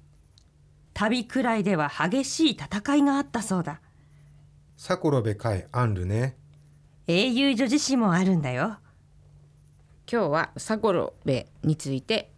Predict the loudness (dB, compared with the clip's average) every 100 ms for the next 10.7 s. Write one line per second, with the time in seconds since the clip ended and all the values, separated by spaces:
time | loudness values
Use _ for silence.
0 | -14 -12 -10 -10 -6 -6 -6 -8 -4 -4
1 | -4 -8 -20 -20 _ _ -8 -2 -2 -4
2 | -6 -4 -2 0 -2 -4 -4 -4 -2 -2
3 | -4 -6 -6 -6 -6 -8 -10 -10 -10 -6
4 | -2 -2 -2 -8 _ _ -12 -12 -10 -8
5 | -8 -8 -2 -2 0 0 -2 -4 -4 -4
6 | -2 -2 -4 -8 -6 -4 -4 -8 -12 -12
7 | -12 -10 -12 -14 -12 -8 -6 -6 -8 -20
8 | _ _ -20 -10 -4 -2 -2 -2 -6 -6
9 | -2 0 0 -4 -8 -4 -4 -4 -4 -2
10 | -2 -4 -4 -6 -6 -10 -14